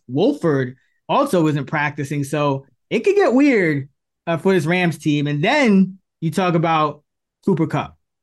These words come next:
And if there was one player that the Rams could not lose,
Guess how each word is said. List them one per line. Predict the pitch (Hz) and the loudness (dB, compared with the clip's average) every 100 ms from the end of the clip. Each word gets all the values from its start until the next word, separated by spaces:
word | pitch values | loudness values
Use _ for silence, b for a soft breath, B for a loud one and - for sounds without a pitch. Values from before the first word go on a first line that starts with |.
| _ | _
And | 180 180 175 160 139 139 _ _ _ - | -2 0 0 -2 -6 -10 _ _ _ -4
if | 220 | 0
there | 339 | 2
was | 294 170 | 2 2
one | 160 196 302 339 | 2 2 2 2
player | 254 262 170 135 | 2 2 2 0
that | 151 143 | -2 -2
the | 139 | -2
Rams | 170 190 185 | 0 2 0
could | 156 139 | -2 -2
not | 160 170 | -2 0
lose, | 160 156 139 123 127 - | 2 2 0 -4 -10 -18